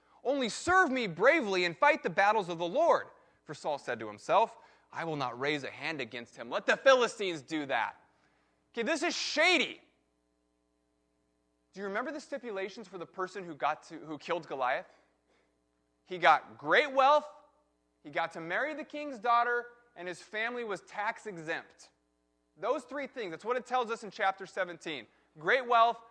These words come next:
marry a princess, tax exempt. Saul owed David one of his daughters.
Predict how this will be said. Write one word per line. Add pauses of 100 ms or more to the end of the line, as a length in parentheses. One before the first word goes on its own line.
(120)
marry
a
princess, (200)
tax
exempt. (540)
Saul
owed (180)
David (220)
one
of
his
daughters.